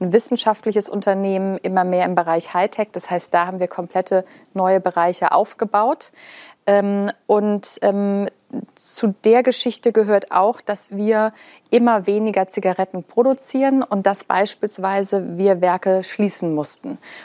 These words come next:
Und auch darüber sind wir von Anfang an sehr transparent reingegangen. Wir haben für uns jeweils überlegt, welche Trans-, welche Standorte lassen sich transformieren. Ähm, insofern waren es tatsächlich weniger Aufgaben, die weggefallen sind.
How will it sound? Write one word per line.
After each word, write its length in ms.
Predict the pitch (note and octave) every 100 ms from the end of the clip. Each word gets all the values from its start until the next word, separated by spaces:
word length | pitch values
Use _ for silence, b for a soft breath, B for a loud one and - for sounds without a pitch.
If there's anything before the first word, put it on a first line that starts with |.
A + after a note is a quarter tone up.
| B -
Und 280 | F3+ F3+
auch 160 | F3+ -
darüber 500 | - F3 G3 G3 F#3+
sind 200 | F#3+ F#3
wir 80 | F#3+
von 180 | - F3+
Anfang 420 | F3+ G3 G3+ F#3
an 200 | F#3 F#3
sehr 240 | F3+ G3+
transparent 800 | - F#3 F3+ - F3+ F#3 F#3+ -
reingegangen. 680 | F3 F3 F3 F3 E3+ E3+ E3
Wir 160 | F#3 F3+
haben 120 | F#3+
für 180 | - -
uns 240 | G#3 G3+
jeweils 320 | G#3 F#3 F3+
überlegt, 440 | F3+ F3 F3+ F3 -
welche 240 | F#3+ G3
Trans-, 460 | - F#3 F#3 - - B B -
welche 200 | F#3+ F#3+
Standorte 460 | - F3+ F#3 F3+
lassen 320 | F#3 F#3 G#3
sich 200 | F#3 F3+
transformieren. 840 | - F#3 F3+ - F3 F#3 A#3 C#4 D#4+ _ _ _ _ _ _ -
Ähm, 240 | G3+ F#3+ F#3+ B B B B
insofern 560 | G#3+ G3+ B3+ - B3+ A#3+ -
waren 340 | G3+ G#3 A#3+
es 160 | - -
tatsächlich 580 | G#3+ G#3+ A3+ A3+ - -
weniger 640 | F#3 A3+ C4+ C#4+ B3 G#3+
Aufgaben, 440 | G3+ - F#3+ F3 E3+
die 140 | E3
weggefallen 600 | - C4+ C4 C4 B3+ C4+
sind. 380 | C4 D4 F#4+ -